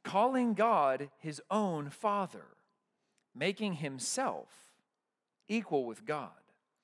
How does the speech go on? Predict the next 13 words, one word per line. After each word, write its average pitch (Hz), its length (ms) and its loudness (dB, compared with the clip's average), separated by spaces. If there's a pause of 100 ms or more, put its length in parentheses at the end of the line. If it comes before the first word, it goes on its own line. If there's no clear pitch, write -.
(1120)
So 202 180 4
Jesus 185 360 4
said 214 200 6
to 190 60 -2
them, 143 240 0
Truly, 214 380 0
truly, 185 360 0
I 151 180 2
say 202 320 0
to 185 120 -8
you, 123 300 -6
the 131 160 -6
Son 147 680 -4